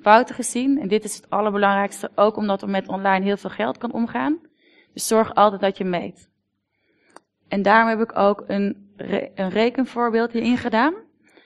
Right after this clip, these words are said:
Dus om een idee te geven van wat kan het eigenlijk kosten en wat kost bijvoorbeeld een verkoop online. En aan de hand hiervan kan je dan ook gaan bedenken, is het voor mij oké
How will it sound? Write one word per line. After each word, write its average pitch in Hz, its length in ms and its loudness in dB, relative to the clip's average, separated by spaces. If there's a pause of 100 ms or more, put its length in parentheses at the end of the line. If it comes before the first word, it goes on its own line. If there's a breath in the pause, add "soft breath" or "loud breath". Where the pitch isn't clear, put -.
(220 soft breath)
Dus - 180 -10
om 214 160 -2
een 214 140 -2
idee 220 320 4
te 233 100 -2
geven 214 380 -2
van 196 280 0
wat 214 280 4
kan 214 180 2
het 208 120 -4
eigenlijk 208 460 2
kosten 262 560 -4 (100)
en 196 140 -6
wat 220 260 2
kost 294 340 -6
bijvoorbeeld 240 600 -2
een 208 100 -6
verkoop 233 460 2
online. 180 580 2 (1600 soft breath)
En 214 320 0
aan 226 160 4
de 226 60 4
hand 226 240 4
hiervan 277 540 2
kan 233 160 2
je 233 60 4
dan 226 160 0
ook 220 180 4
gaan 226 180 0
bedenken, 214 560 0 (120)
is - 320 0
het 220 140 -2
voor 202 220 0
mij 294 560 4
oké 247 580 2